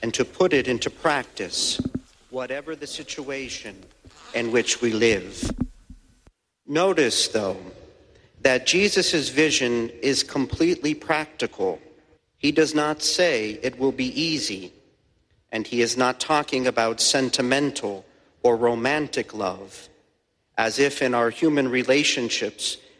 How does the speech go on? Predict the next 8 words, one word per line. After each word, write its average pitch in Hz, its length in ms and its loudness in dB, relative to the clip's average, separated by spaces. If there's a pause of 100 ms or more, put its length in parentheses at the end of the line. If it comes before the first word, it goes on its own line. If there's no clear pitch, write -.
(100)
there 131 140 4
will 131 140 0
not 127 320 0
be 131 180 -2
any 131 180 2
moments 127 560 2
of - 240 -2
conflict 143 840 -2